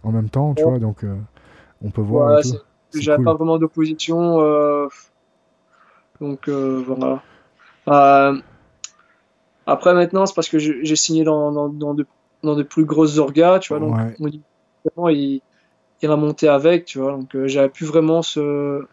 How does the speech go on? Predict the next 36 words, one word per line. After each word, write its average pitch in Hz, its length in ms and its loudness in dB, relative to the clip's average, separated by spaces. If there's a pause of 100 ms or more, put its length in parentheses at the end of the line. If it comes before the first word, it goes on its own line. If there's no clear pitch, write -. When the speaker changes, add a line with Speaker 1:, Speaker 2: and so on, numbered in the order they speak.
Speaker 2:
il 165 40 -8
y 151 40 4
avait 147 80 0
plus 175 120 -8
vraiment 185 220 2
cette 170 180 -2
différence 160 440 0
de 156 60 2
niveau 156 420 0 (240)
que - 40 -20
tu - 100 -18
pouvais 147 180 0
avoir 147 240 2
au 147 80 -2
début 151 420 -2 (920)
quand 147 160 -4
j'allais 143 200 2
combattre 147 460 -2
à, 135 300 2
par 135 160 -8
exemple, 135 160 -2
à - 20 -2
des, 131 160 0
des, 135 420 -2
des 139 200 -6
organisations 139 560 0
qui, 123 640 -4
qui 143 100 0
existent 139 240 0
même 143 80 2
plus 147 140 -4
maintenant, 147 240 4
tu 131 160 -6
vois, 135 80 -10
donc, 123 240 -16
euh. 135 240 -10